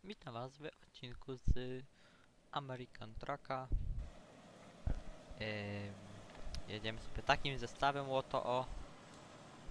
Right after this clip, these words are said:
Mamy tutaj Maka. Jesteśmy na dosyć fajnej, fajnej firmie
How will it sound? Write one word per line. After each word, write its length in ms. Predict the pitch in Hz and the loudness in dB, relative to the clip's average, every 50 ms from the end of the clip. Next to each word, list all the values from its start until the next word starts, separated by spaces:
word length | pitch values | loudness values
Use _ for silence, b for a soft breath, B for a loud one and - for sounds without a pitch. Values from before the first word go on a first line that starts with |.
| - | 4
Mamy 200 | 120 120 120 123 | 4 4 4 2
tutaj 380 | - - - - - 117 113 110 - - - - - - - - - - - - - 107 110 110 127 | -4 -10 -8 -2 0 0 0 0 -2 -4 4 4 6 8 8 8 8 6 2 -2 -4 -6 -6 2 6
Maka. 480 | 139 147 151 - - - - - 139 - - - - - - - - - - - - - - - - - - - - - - - - - | 6 6 6 6 -2 -10 -8 -8 -4 0 0 0 0 -2 -6 -10 -10 -12 -12 -12 -14 -14 -14 -14 -14 -14 -14 -14 -14 -16 -16 -16 -12 -10
Jesteśmy 500 | 110 117 - - 135 143 - - 135 131 127 | -10 -6 0 2 2 2 2 0 -2 0 -2
na 120 | 127 123 | -4 -4
dosyć 420 | 120 - 127 131 - - 123 120 | -2 0 -2 -2 -2 -4 -10 -10
fajnej, 480 | - - - 131 135 131 120 110 113 113 113 - - - - - - | -4 2 4 4 4 4 0 -4 -4 -4 -6 -8 -12 -14 -10 -4 0
fajnej 320 | 127 123 120 113 107 107 107 | 0 0 0 0 -2 -4 -4
firmie 520 | - - 180 - - - 123 123 135 | -4 -4 -4 -4 -4 -4 -4 -4 -4